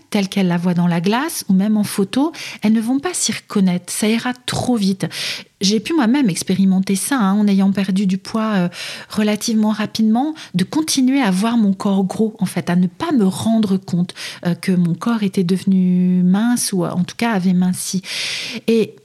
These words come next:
bah ça, ça peut être délétère et ça aussi, ça peut conduire vers le trouble du comportement alimentaire parce que cette image déformée que vous allez avoir de vous-même,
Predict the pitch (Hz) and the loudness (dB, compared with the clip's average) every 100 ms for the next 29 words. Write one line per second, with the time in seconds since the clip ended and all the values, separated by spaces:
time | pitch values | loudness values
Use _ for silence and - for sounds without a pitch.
0 | _ - 190 202 311 311 190 202 180 175 | _ 0 0 0 -2 -2 0 2 2 2
1 | 196 196 190 254 247 190 208 202 - 330 | 2 0 0 0 0 0 0 -2 0 -2
2 | 311 190 - 190 190 180 202 170 151 151 | 0 -4 -2 0 0 2 2 0 0 -2
3 | - 214 185 190 175 180 - 190 175 175 | -2 0 0 2 0 -2 0 0 2 2
4 | 170 165 175 175 175 - 196 185 - 214 | 0 0 -4 -4 -4 -4 -2 -4 0 2
5 | 190 180 175 214 196 - 196 202 269 320 | 2 2 2 2 0 0 2 4 2 -2
6 | - - - 185 185 185 175 175 175 214 | -10 -10 -2 0 2 2 2 2 2 2
7 | 208 185 175 180 202 302 | 2 2 2 2 2 0